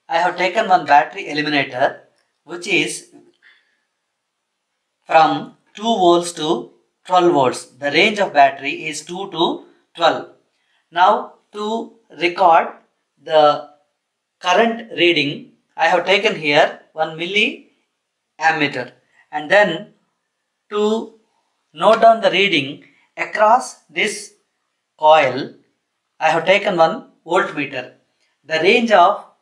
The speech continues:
milliammeter is zero to five hundred, and the range of voltmeter is zero to ten volts.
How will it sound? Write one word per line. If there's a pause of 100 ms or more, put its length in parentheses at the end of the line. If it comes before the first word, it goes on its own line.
milliammeter
is
zero
to
five
hundred, (380)
and
the
range
of (160)
voltmeter (160)
is (380)
zero
to (160)
ten
volts.